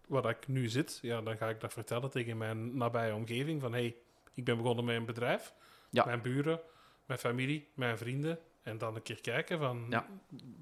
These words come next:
Speaker 1: misschien dat zij wel willen dat ze een tuin
Speaker 2: Ja,
Speaker 1: onderhouden,
Speaker 2: ik
Speaker 1: want
Speaker 2: denk zeker voor een stielman daar... Ik denk dat het eerste begint al bij vrienden en familie. Gewoon laten weten, hè, van, "Ja, kijk, ik ga beginnen als tuinman.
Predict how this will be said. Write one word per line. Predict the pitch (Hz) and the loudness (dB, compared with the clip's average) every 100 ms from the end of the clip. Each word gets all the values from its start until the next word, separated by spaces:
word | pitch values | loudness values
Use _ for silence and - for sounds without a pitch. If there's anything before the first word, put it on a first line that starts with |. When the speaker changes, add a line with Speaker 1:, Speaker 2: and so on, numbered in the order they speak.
| 147 | -8
Speaker 1:
misschien | 143 - 135 | -6 -2 0
dat | 120 120 - | 0 -2 -2
zij | - 113 | 0 2
wel | 135 170 | 2 4
willen | 220 254 | 2 2
dat | 247 | 0
ze | 185 | 2
een | 139 131 | 0 2
tuin | 127 120 | 2 2
Speaker 2:
Ja, | |
Speaker 1:
onderhouden, | 117 123 156 180 | 2 4 4 2
Speaker 2:
ik | 143 | 6
Speaker 1:
want | 127 127 | 6 6
Speaker 2:
denk | 120 | 4
zeker | 110 135 135 117 | 4 4 6 2
voor | 117 | 2
een | 110 | 2
stielman | - 120 123 117 113 104 | 2 4 6 6 4 4
daar... | 98 110 127 - | 4 4 2 -2
Ik | 107 | -2
denk | 104 98 | 0 0
dat | - | -2
het | - 110 | -2 0
eerste | 110 - 101 | 0 2 -2
begint | 101 98 | -4 0
al | 95 92 | 2 4
bij | 92 | 2
vrienden | 98 90 87 | 0 -2 -2
en | 87 | -4
familie. | 85 87 90 98 107 | -4 -4 -4 -6 -4
Gewoon | 101 107 | 2 4
laten | 104 98 - | 6 4 4
weten, | 98 98 98 107 - | 8 8 8 6 6
hè, | 104 | 2
van, | 98 95 87 | 4 0 2
"Ja, | - 95 - | 0 0 0
kijk, | - 113 | -2 -2
ik | - 110 | -2 -4
ga | 113 | -2
beginnen | 101 98 101 120 - | 0 0 0 2 4
als | 110 - | 4 4
tuinman. | - 110 113 113 113 | 6 6 6 4 2